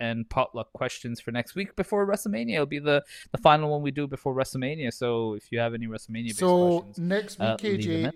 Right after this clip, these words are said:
Speaker 2: is, uh, next week, is it, is predictions, right?
Speaker 1: Uh, actually, yes, I think so. Hold on,
Speaker 2: 'Cause
Speaker 1: let me just double check here.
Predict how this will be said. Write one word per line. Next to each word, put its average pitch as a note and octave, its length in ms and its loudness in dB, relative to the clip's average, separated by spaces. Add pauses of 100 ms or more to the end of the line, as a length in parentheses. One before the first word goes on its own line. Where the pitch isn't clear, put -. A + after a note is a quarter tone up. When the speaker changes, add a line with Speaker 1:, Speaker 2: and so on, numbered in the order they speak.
(100)
Speaker 2:
is, D#3 220 -2 (100)
uh, D#3+ 80 2 (100)
next D#3+ 260 -4
week, F3 160 -2
is D3 160 0
it, C#3 240 -2
is D3 140 -6
predictions, C3+ 760 -4
right? C3+ 320 -6 (2000)
Speaker 1:
Uh, C#3 500 10 (600)
actually, E3+ 420 -4
yes, C3 400 -6
I A2+ 80 -8
think - 480 -16
so. - 380 -10
Hold A2+ 180 -6
on, - 40 -6
Speaker 2:
'Cause D3 160 -2
Speaker 1:
let A#2+ 80 -6
me C#3+ 80 -10
just A#2+ 260 -12
double G#2 300 -8
check - 500 -10
here. A#2 320 -16